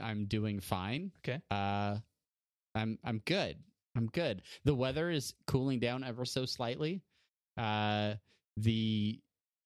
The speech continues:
Speaker 1: there's, there's a hint of change in the air that, that fall may be just around the corner. Uh, we're, we're getting into those, those late, uh, y-, those late stages of summer. The kids are, uh,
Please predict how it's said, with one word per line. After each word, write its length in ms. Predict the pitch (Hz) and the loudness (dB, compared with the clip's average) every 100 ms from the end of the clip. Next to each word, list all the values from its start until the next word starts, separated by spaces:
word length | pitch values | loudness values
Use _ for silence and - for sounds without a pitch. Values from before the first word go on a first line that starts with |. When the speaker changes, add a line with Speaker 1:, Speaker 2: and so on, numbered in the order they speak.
| _ _ | _ _
Speaker 1:
there's, 340 | 113 123 110 - | -2 0 0 -2
there's 260 | 131 120 110 | 0 0 2
a 40 | |
hint 380 | 101 98 135 143 | 2 2 2 0
of 160 | 113 - | -2 -2
change 640 | - 120 123 160 180 - | 0 2 2 2 0 -2
in 140 | 151 151 | 0 2
the 180 | 156 | 2
air 280 | 165 175 220 180 - | 0 -2 -2 -2 0
that, 300 | 113 98 - | 0 0 -2
that 200 | 107 - | -4 -2
fall 340 | - 117 131 | -2 0 0
may 160 | 139 123 | 0 0
be 120 | 113 | -2
just 300 | 113 110 - | -2 -4 -2
around 200 | 120 113 | -2 -2
the 60 | |
corner. 400 | 104 110 117 156 - - - - | -2 0 0 -4 -6 -18 -20 -8
Uh, 160 | 117 110 | -4 0
we're, 220 | 104 104 - | 0 0 0
we're 180 | 110 | 0
getting 220 | 101 123 135 | 0 0 0
into 180 | 117 | 0
those, 380 | 113 110 98 - _ _ _ _ | 2 2 0 -4 _ _ _ _
those 280 | 117 110 101 | 0 0 -2
late, 640 | 107 110 127 147 - - - _ _ _ - | -2 0 0 -2 -8 -10 -14 _ _ _ -10
uh, 340 | 110 107 104 104 110 - _ _ - | -6 -4 -2 -4 -8 -20 _ _ -8
y-, 180 | 120 117 | -2 0
those 200 | 107 107 | 0 0
late 220 | 117 127 - | 0 0 -2
stages 440 | - 120 123 113 | 0 0 0 -2
of 80 | 98 | -4
summer. 480 | - 110 117 147 151 _ _ - | -2 0 0 -2 -4 _ _ -4
The 60 | 107 | -2
kids 300 | - 113 113 | 0 0 0
are, 400 | 107 98 90 - | 2 2 -2 -6
uh, 180 | 87 | -8